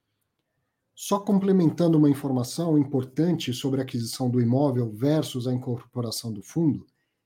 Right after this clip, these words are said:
para o cotista do velol, é muito melhor a compra do ativo, distribui o pagamento mesmo em cota como, como dividendo."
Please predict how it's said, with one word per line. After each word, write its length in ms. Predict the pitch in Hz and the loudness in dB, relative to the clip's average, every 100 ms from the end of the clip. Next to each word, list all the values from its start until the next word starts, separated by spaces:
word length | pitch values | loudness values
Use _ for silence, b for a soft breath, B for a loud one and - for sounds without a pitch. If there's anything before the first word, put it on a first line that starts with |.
| _ _ | _ _
para 240 | - 202 202 | -6 -4 -2
o 40 | |
cotista 520 | - 156 - 156 - | 2 2 2 -2 0
do 140 | 135 117 | 0 0
velol, 520 | 120 123 160 117 - _ _ _ - | 0 2 2 0 -4 _ _ _ -6
é 120 | 135 | 2
muito 420 | 147 170 226 226 | 6 6 4 2
melhor 440 | 190 131 123 123 120 | 0 2 2 0 -2
a 60 | |
compra 520 | 123 - 156 196 185 160 | -6 -2 2 2 2 0
do 160 | 165 | -2
ativo, 480 | 180 - 139 127 147 - _ _ _ _ - | -4 0 2 2 -2 -12 _ _ _ _ -6
distribui 680 | 131 160 - 160 135 180 190 | -4 -2 2 2 4 6 6
o 80 | - | 4
pagamento 540 | 151 135 127 131 143 | 0 2 0 0 2
mesmo 340 | 135 156 160 | 4 4 2
em 80 | 160 | -2
cota 400 | 156 131 135 - | -2 -4 -4 -6
como, 460 | - 151 156 156 - | -6 0 0 0 -4
como 240 | - 143 143 | -2 2 2
dividendo." 520 | 147 156 131 117 | 2 2 2 0